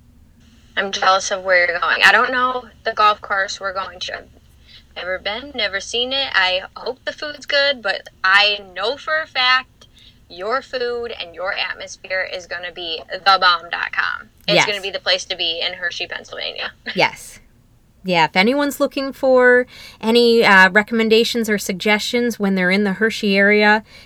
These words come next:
Speaker 2: hey, let me know. I've done a lot in this area. Um, I love going to Hershey, even though I have lived here for over ten years now. I still feel like a tourist, and we're actually gonna,
Speaker 1: <laughs>
Speaker 2: we're,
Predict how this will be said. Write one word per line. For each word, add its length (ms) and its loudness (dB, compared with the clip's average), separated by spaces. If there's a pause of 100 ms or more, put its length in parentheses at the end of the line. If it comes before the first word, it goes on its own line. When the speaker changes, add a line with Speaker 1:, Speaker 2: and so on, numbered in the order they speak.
Speaker 2:
hey, 420 4
let 320 4
me 160 2
know. 680 4
I've 260 0
done 220 4
a 40 2
lot 360 2
in 120 -4
this 200 -2
area. 640 2 (340)
Um, 260 0
I 120 -2
love 500 6
going 220 4
to 80 0
Hershey, 300 0
even 260 0
though 160 2
I 100 4
have 160 0
lived 420 -2
here 400 0
for 280 0
over 180 -2
ten 300 -2
years 280 -2
now. 340 -2 (340)
I 80 -2
still 260 0
feel 220 -2
like 160 0
a 40 -6
tourist, 520 0
and 160 0
we're 100 8
actually 520 4
gonna, 280 4 (380)
Speaker 1:
<laughs> 400 -20
Speaker 2:
we're, 360 10